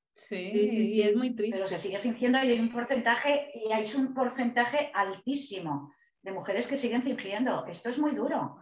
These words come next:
Speaker 3: esto es muy duro, porque las primeras que se están engañando son ellas,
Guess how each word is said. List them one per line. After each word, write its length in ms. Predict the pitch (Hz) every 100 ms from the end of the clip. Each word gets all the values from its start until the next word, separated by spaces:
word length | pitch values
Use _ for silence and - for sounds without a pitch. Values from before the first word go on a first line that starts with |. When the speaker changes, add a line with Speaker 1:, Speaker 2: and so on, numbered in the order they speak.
| _ _ _
Speaker 3:
esto 220 | 185 -
es 80 | 208
muy 120 | 254
duro, 300 | 214 294 302 160
porque 240 | 156 170
las 140 | 165 165
primeras 300 | 156 156 165
que 80 | 214
se 100 | -
están 180 | 208
engañando 440 | 196 180 170 160 147
son 200 | 147 135
ellas, 580 | 262 269 135 143 -